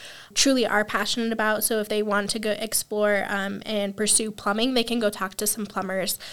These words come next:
Um, and so that's an, uh, that's an area for students to all kind of come together. We also host a career fair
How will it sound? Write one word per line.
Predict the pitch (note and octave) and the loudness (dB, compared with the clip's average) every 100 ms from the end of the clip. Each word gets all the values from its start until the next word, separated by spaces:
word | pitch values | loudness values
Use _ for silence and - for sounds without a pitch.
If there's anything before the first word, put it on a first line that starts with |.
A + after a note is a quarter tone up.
| - - | -14 2
Um, | B3 A3 | 6 6
and | G#3+ | 6
so | - A#3+ | 4 4
that's | A3+ A3+ A3+ | 6 6 4
an, | A#3+ A3 - | 0 -2 -4
uh, | - | -4
that's | A#3 A3+ A3 A#3 | -2 0 2 0
an | G#3+ | 0
area | G#3+ G#3 G#3 | 2 2 0
for | G#3 | 0
students | G#3 - G#3 G3+ - | 0 0 0 -2 -2
to | - | -2
all | G#3+ | -2
kind | G3+ G#3 | -2 -2
of | G3 - | -4 -2
come | G#3 G3 | -2 -2
together. | - F#3+ G3 G3+ | -4 -2 0 -2
We | G#3 B3 | 2 2
also | G#3+ G#3+ - A3+ | 4 4 2 0
host | A3 G#3+ G#3 A3+ | 2 0 0 -4
a | |
career | A3 A#3+ G#3 F#3+ G3+ | -2 -2 -2 -2 -2
fair | - B3+ C4+ | 0 2 2